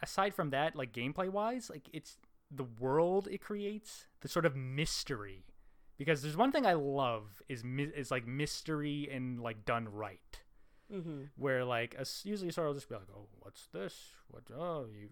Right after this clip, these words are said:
Speaker 1: let, let's go to the next area and find out more." And then this,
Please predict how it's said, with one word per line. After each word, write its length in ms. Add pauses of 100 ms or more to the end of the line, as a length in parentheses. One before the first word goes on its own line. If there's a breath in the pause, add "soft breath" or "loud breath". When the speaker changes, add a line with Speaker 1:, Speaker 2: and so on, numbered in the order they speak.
Speaker 1:
let, 180 (100)
let's 220
go 300 (100)
to 100
the 120
next 260
area 340
and 140
find 320
out 160
more." 440
And 100
then 160
this, 160